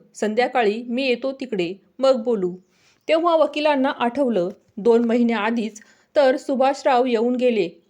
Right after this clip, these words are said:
त्यावेळी त्यांनी सांगितलं होतं की दोन्ही मुलं परदेशात असतात, बायको नुकतीच वारली आहे, बहुतेक त्यांना आपल्या मृत्यूची जाणीव झाली असावी. तेव्हा ते म्हणाले होते, "तब्येत जरा नरम गरमच असते, त्यामुळे मृत्यूपत्र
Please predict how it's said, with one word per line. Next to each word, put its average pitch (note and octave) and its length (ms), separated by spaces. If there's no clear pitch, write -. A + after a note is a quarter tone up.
त्यावेळी A3+ 380
त्यांनी A#3+ 340
सांगितलं A3+ 480
होतं B3+ 280
की A#3 380
दोन्ही C#4+ 320
मुलं C#4+ 320
परदेशात B3 640
असतात, A3 360
बायको D4+ 420
नुकतीच C#4+ 420
वारली A3 340
आहे, F#3+ 300
बहुतेक A3 560
त्यांना A#3 260
आपल्या B3 360
मृत्यूची A#3+ 640
जाणीव A3+ 360
झाली B3 280
असावी. G#3+ 480
तेव्हा E4 260
ते F#4 140
म्हणाले C#4 400
होते, A#3+ 540
"तब्येत B3 300
जरा B3 320
नरम A#3+ 340
गरमच B3 440
असते, F#3+ 480
त्यामुळे G#3+ 460
मृत्यूपत्र B3 760